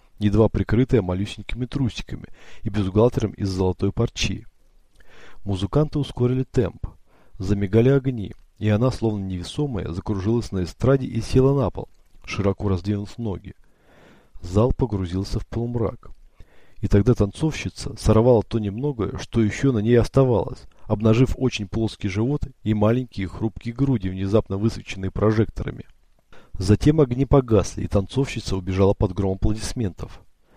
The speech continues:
К концу спектакля Робин был совершенно пьян. "Я хочу, чтобы ты представила меня Бразилии", заявил он. "Нет ничего проще. Я отведу вас в Лизель, в двух шагах отсюда.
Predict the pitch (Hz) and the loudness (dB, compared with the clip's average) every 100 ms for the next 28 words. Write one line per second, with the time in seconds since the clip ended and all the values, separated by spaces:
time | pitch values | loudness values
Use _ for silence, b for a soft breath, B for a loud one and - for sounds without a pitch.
0 | B B B - 110 113 135 - 110 - | B B B 0 0 0 -6 -4 -6 0
1 | 156 117 98 95 98 92 95 - 101 90 | 2 2 0 0 -4 -4 -6 -2 -2 0
2 | 127 127 135 - 127 92 110 - _ _ | 0 0 -2 0 0 0 -2 -18 _ _
3 | - 104 104 104 143 - - - 104 - | -2 2 4 2 -2 -8 -10 -10 -10 0
4 | 117 113 110 110 113 120 123 104 90 92 | 4 4 4 2 4 4 4 2 2 2
5 | 90 92 90 90 - - _ _ B B | 0 -2 -4 -8 -10 -16 _ _ B B
6 | B B B 104 104 120 135 127 139 - | B B B 0 2 2 0 -2 -2 0
7 | 117 92 - - - - 104 104 87 101 | -2 -2 -6 -14 -16 0 4 4 4 -2
8 | 117 131 - 127 127 113 - - 104 92 | 2 2 2 -2 2 0 0 -6 -6 -2
9 | - 104 98 110 - 113 87 | 0 2 2 0 -2 -6 -6